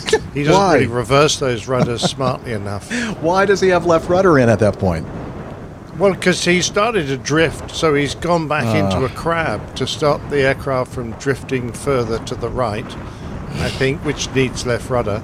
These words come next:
Speaker 1: Yeah.
Speaker 2: And then the airplane touches down. He should have reversed the rudder straight away.
Speaker 1: Yeah.
Speaker 2: But, uh, I don't think he gets it in quick enough.
Speaker 1: I think he, they need more practice with crosswind <laughs> landings.
Speaker 2: Well, to be fair, it looked a pretty fearful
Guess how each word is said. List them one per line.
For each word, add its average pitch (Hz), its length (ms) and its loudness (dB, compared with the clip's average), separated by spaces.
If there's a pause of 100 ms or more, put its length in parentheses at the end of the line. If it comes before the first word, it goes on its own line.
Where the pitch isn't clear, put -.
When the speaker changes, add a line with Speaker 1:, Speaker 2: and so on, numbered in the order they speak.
(160)
Speaker 1:
Yeah. 98 300 2
Speaker 2:
And 143 100 -2
then 143 220 2
the 143 120 0
airplane 143 420 2
touches - 400 -4
down. 131 280 0
He 131 60 0
should 185 200 -2
have 127 140 -2
reversed 120 400 0
the 117 60 -8
rudder 127 240 -2
straight 139 480 2
away. 107 340 -4 (360)
Speaker 1:
Yeah. 101 320 4
Speaker 2:
But, 107 340 -2
uh, 123 260 6
I 120 60 6
don't 135 200 4
think 117 200 -2
he 120 120 -2
gets - 360 0
it 117 80 4
in 113 160 2
quick - 280 2
enough. 120 440 0 (520)
Speaker 1:
I 110 80 2
think 110 220 2 (240)
he, 107 320 2 (360)
they 107 120 4
need 104 180 2
more 98 240 2
practice 92 540 -2
with 95 160 -8
crosswind 92 440 -2
<laughs> - 200 -2
landings. - 640 0 (280)
Speaker 2:
Well, 151 200 6
to - 180 0
be 147 160 2
fair, 131 340 4
it 123 80 2
looked 143 220 0
a 120 40 0
pretty 110 340 0
fearful 107 500 2